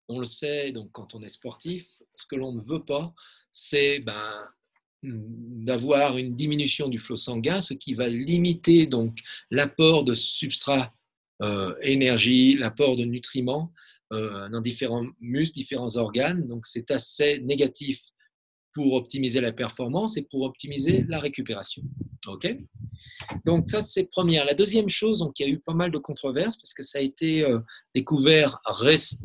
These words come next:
entre guillemets, récemment. Donc, c'est résistance à l'insuline. Alors, par rapport aux graisses saturées et par rapport au mauvais cholestérol.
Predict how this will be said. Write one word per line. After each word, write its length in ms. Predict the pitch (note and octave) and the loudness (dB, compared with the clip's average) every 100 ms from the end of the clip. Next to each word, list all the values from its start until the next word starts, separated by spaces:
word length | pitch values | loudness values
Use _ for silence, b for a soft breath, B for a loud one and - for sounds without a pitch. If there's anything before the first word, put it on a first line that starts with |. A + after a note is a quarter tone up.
| - | 8
entre 260 | - - - | 12 12 12
guillemets, 300 | - - - - | 12 12 12 12
récemment. 520 | - - - - - - B B B - | 12 10 10 10 10 8 B B B 2
Donc, 200 | E3+ F#3 | 4 6
c'est 400 | - F#3+ G3 G3 | 6 6 6 4
résistance 600 | - F#3 F#3 F3 G3+ F#3 | 0 2 4 2 2 4
à 40 | F3 | 4
l'insuline. 440 | E3 - - - - - - _ B B - | 6 6 8 8 6 0 -6 _ B B 0
Alors, 280 | B2+ B2+ A#2+ | 4 4 4
par 140 | F3 | 4
rapport 280 | D#3+ D#3+ D#3 | 4 6 6
aux 80 | C3+ | 6
graisses 240 | C3+ C#3+ | 6 4
saturées 500 | - C#3 B2 B2 E3 - | 4 2 2 4 4 2
et 80 | |
par 180 | D3 D3+ | 0 2
rapport 360 | C3+ C3+ F3 D#3 | 2 2 4 4
au 60 | |
mauvais 200 | C#3 C3+ C#3 | 4 2 4
cholestérol. 560 | C#3 B2 C#3 A#2 G#2+ | 4 2 2 2 0